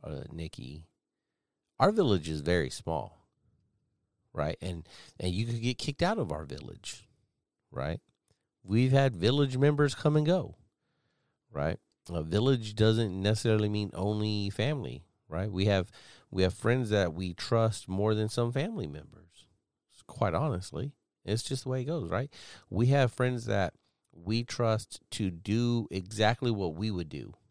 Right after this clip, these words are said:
right? That would, would protect our children as, as if they were their own. Whereas other people, you can, might not be able to trust that, right? So, or, eh,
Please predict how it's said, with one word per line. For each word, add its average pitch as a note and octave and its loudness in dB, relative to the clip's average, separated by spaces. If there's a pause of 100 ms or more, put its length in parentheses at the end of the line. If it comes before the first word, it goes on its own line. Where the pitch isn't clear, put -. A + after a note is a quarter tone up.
(280)
right? D2+ -2 (800)
That F2+ 2
would, E2+ 0
would E2 -6
protect A#2+ -2
our G#2 4
children G#2+ 2
as, F2 -2
as F2+ -2
if F#2 -2
they G2 -2
were F#2 -2
their E2+ -2
own. A2 -4 (340)
Whereas B2+ 4
other F#3+ 0
people, A#3 -4
you A3+ -2
can, G#3+ -8
might F4+ -4
not F4 -4
be F4 2
able E4+ -4
to E4+ -8
trust - -6
that, - -6 (1040)
right? E3 -2 (960)
So, E3 0
or, D#3+ 2
eh, C#3+ -2